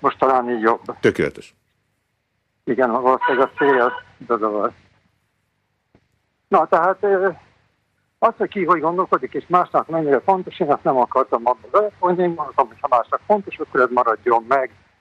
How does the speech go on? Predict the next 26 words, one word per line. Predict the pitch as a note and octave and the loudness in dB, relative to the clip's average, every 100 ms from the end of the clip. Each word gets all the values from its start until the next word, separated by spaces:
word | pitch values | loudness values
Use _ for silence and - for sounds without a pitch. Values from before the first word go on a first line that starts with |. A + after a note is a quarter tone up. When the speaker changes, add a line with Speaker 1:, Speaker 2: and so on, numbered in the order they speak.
| _ _ _ - | _ _ _ 0
Speaker 1:
Tulajdonképpen | C#3 C3 A#2+ C3+ C#3 | 0 0 0 0 2
ez | C3 | 2
volt | C3+ C3+ | 0 2
az | B2 | 2
apropója | B2 B2+ A2+ A2+ A2 A2 | 2 -2 -4 -2 2 0
az | G#2+ _ - | 0 _ -2
írásomnak, | E3 F3+ E3+ E3 D3+ D3 D3 | 2 2 0 -2 0 -2 2
de, | D#3+ - _ _ _ _ _ | 0 0 _ _ _ _ _
de | - D#3+ | 0 2
ez | D#3+ | 2
korán | - A3 G3+ | 2 2 2
sem | E3 D#3+ F3+ | 0 0 2
annyira | D#3+ D#3 C#3+ | 0 2 0
fontos | C3+ B2+ B2+ - | 0 -2 -2 0
kérdés | B2+ A#2 - | 0 0 -2
nekem, | B2+ B2+ B2 B2 | -4 0 0 2
mint | B2+ A#2 - _ _ _ | 0 -2 -8 _ _ _
amennyire | C#3+ B2 A#2 A#2+ B2+ A#2+ A#2 | -4 -2 0 0 2 2 2
esetleg | A#2 B2+ G#2 A2 | 2 0 0 0
ön | A2 A2 | 2 0
gondolja. | G#2+ G#2 G#2 A2+ A2+ - _ _ _ _ - - | 0 0 0 0 0 -4 _ _ _ _ -20 -2
Tehát | C#3 - | 0 2
nincs, | A3+ G#3+ | 0 2
nem | F#3+ A3+ | 0 0
szoktam | G3+ - C3+ C3 | -4 -2 -2 0
rá | A#2 A#2 A2 | 2 2 -2